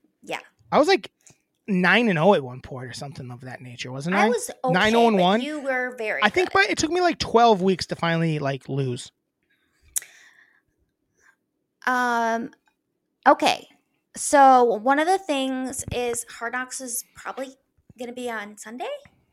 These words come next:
Speaker 1: Is that right?
Speaker 2: Probably true.
Speaker 1: And
Speaker 2: It's
Speaker 1: it's
Speaker 2: gonna be
Speaker 1: the
Speaker 2: great.
Speaker 1: New York Jets.
Speaker 2: It's gonna be great.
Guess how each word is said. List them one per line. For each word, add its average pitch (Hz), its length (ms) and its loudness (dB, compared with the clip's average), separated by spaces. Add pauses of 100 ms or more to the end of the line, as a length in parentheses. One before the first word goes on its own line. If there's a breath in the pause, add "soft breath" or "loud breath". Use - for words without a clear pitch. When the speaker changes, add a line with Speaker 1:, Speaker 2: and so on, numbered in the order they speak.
(220)
Speaker 1:
Is - 80 -20
that - 160 -10
right? 330 260 -10 (720)
Speaker 2:
Probably 160 400 2
true. 156 260 -2 (200)
Speaker 1:
And 240 120 -4
Speaker 2:
It's 240 100 0
Speaker 1:
it's - 20 0
Speaker 2:
gonna 208 100 2
be 196 120 0
Speaker 1:
the 240 60 -2
Speaker 2:
great. 185 140 8
Speaker 1:
New 254 40 6
York 294 180 0
Jets. - 880 0
Speaker 2:
It's 214 100 -8
gonna 311 60 -6
be 190 60 -4
great. 202 340 0